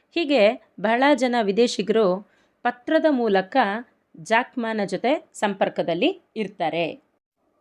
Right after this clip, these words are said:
ಹೀಗೆ ಬರ್ತಿದ್ದಂತಹ ವಿದೇಶಿಯರಿಗೆ ತನ್ನ ಹೆಸರು ನೆನಪಲ್ಲಿ ಉಳಿಲಿ ಅನ್ನುವಂತಹ ಕಾರಣಕ್ಕೆ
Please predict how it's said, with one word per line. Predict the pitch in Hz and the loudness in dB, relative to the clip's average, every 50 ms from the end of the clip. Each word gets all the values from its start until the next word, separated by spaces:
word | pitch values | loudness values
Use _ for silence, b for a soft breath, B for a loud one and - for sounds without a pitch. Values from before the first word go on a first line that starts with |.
| _ _ _ _ _ _ _ - - - | _ _ _ _ _ _ _ 0 2 4
ಹೀಗೆ | 302 330 349 311 330 269 | 6 6 6 6 6 6
ಬರ್ತಿದ್ದಂತಹ | 208 226 214 - - 269 226 220 240 233 214 226 208 - 208 190 | 8 6 4 4 0 -2 0 2 0 2 2 2 4 4 2 2
ವಿದೇಶಿಯರಿಗೆ | 175 185 165 214 240 247 - - 240 233 226 208 180 208 240 233 185 190 214 262 - _ _ _ _ _ _ _ - | 2 2 2 4 4 2 4 4 4 4 4 4 4 4 6 6 6 6 4 2 -4 _ _ _ _ _ _ _ 0
ತನ್ನ | 247 247 247 247 | 0 2 2 2
ಹೆಸರು | 214 240 240 226 - 302 320 | 2 2 0 0 2 2 2
ನೆನಪಲ್ಲಿ | 294 240 214 214 226 214 269 269 269 | 4 4 4 2 4 4 4 4 6
ಉಳಿಲಿ | 254 214 208 214 226 247 233 240 233 226 | 6 6 4 4 4 4 4 4 2 2
ಅನ್ನುವಂತಹ | - - 202 208 214 208 196 196 196 185 190 190 | 2 2 2 2 2 0 2 2 0 0 0 -2
ಕಾರಣಕ್ಕೆ | 190 - 196 190 190 190 190 190 190 - 277 202 180 202 226 - | -2 2 0 2 2 2 -2 -2 0 2 2 4 4 2 0 -4